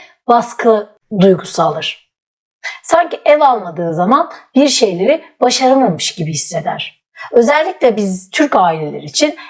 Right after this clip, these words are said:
eve sahip olmak demek her şeye sahip olmak anlamına gelir. Genel olarak da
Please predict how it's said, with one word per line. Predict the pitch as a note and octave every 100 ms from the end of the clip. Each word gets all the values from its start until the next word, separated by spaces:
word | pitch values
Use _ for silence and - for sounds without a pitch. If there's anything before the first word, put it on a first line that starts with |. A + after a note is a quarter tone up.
| -
eve | B3+ A#3+
sahip | A#3 - A3+ A#3 G3+
olmak | E3+ E3 D3+ -
demek | F#3 D#4+ - -
her | - C4+ F#3+
şeye | - F#3
sahip | A3 E3 D#3 D#3+
olmak | D3 D3 -
anlamına | E3 D#3 C#3+ C#3+ C#3+
gelir. | D3+ C#3 - - _ _ _ -
Genel | B3+ C#4+ D4+
olarak | G#3 D#3+ D3+ -
da | D4 D#4+